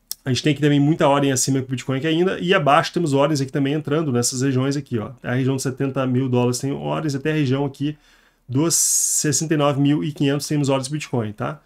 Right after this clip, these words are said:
Então eu acho que sim, dá pra tentar buscar uma, uma comprinha pro Bitcoin por aqui, tá? Começar a perder a região dos sessenta e oito mil e trezentos já seria perigoso, na minha opinião, tá?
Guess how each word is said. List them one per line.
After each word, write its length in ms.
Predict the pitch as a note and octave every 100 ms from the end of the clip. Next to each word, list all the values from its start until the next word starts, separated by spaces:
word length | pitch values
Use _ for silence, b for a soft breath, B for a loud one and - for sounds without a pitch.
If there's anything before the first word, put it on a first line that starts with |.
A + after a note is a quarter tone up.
| b b b b
Então 280 | C#3 F#3+ A3
eu 140 | A3 F3+
acho 220 | F3+ -
que 60 | F3+
sim, 220 | F3+ G#3+
dá 140 | E3
pra 160 | - E3+
tentar 300 | - D3 D#3
buscar 260 | D3 -
uma, 160 | D3 C#3
uma 200 | D3 C3+
comprinha 420 | C#3 C3 C#3 C#3+
pro 100 | C3
Bitcoin 300 | C3 - C3+
por 160 | B2+ D#3+
aqui, 320 | D#3 F3+ F#3 _
tá? 140 | C3
Começar 300 | B2+ D3 -
a 40 | F3
perder 380 | F3+ C#3+ D3+ D#3+
a 20 |
região 320 | D3 C3+ D3+
dos 180 | C#3 C3
sessenta 380 | C#3+ - C#3 C3+
e 80 |
oito 240 | C3 C#3 C#3
mil 160 | C3
e 40 | C3+
trezentos 640 | E3 E3 B2+ C#3 E3 -
já 100 | D3+
seria 280 | C3+ D3 C#3
perigoso, 560 | C#3 D#3+ B2+ D3 F3 C#3+
na 20 |
minha 120 | C3+
opinião, 320 | B2+ A#2+ C#3+ D#3+
tá? 240 | B2